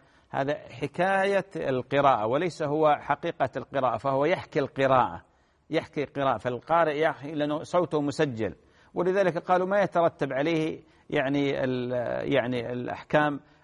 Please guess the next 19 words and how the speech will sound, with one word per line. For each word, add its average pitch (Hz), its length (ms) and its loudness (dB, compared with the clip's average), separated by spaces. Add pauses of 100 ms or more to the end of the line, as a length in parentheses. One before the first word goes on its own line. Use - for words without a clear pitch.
أحكام 147 420 -2
استماع 147 580 -4
التلاوة. 117 500 2 (500)
ولذلك 160 580 -2
إذا 143 320 4
مر-، 139 380 -6
مررت 143 420 0
بآية 143 460 0
سجدة 175 380 -4
ما 196 160 4
تسجد. 110 380 -4 (380)
الأمر 202 320 0
الث-، - 140 -4
القول 156 760 2
الثاني 151 380 0
قالوا 180 320 0
لا، 180 220 2
تأخذ 175 400 -2
الأحكام، 147 560 -2